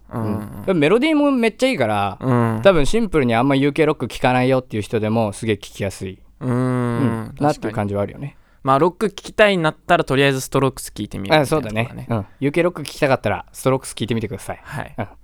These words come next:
Speaker 2: ていう感じで。
Speaker 1: <laughs>
Speaker 2: ええ。あんまり、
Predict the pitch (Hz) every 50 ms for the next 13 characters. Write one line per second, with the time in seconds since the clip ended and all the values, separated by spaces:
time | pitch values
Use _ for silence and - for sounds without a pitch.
0 | - - - - - 131 113 101 104 95 95 92 - - - - 262 - - -
1 | - 226 - - - - - - - 190 185 - - - - 143 151 156 151 147
2 | 147 143 139 143 143 - -